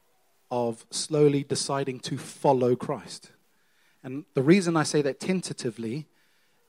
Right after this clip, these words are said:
is because we spoke about there being a cost to following Christ. It's not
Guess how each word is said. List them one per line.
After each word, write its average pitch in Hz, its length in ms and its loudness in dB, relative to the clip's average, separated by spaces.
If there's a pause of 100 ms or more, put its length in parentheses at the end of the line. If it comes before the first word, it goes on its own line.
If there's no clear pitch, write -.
is 131 140 -2
because 123 760 0 (680)
we 135 80 -2
spoke 143 300 4
about 123 280 -4
there 131 120 -2
being 135 200 -4
a 127 60 -10
cost - 480 -6 (180)
to 143 120 -6
following 123 680 0
Christ. - 580 -10 (760)
It's - 180 -12
not 143 260 -4